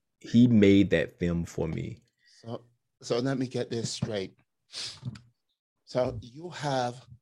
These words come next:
Speaker 2: the whole cast of the Muppets in The Matrix,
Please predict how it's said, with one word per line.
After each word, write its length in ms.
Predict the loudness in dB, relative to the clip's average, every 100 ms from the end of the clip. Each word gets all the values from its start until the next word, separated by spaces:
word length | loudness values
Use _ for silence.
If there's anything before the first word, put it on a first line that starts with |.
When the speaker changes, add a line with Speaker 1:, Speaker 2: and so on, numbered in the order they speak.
| _ _ _ _
Speaker 2:
the 80 | 0
whole 220 | 2 2
cast 440 | 2 2 2 -4 -14 _
of 160 | -2 0
the 80 |
Muppets 680 | 0 0 0 -4 -6 -10 -20 _ _ _ _ -2
in 140 | 2
The 80 | 2
Matrix, 760 | 2 0 0 -2 0 0 -2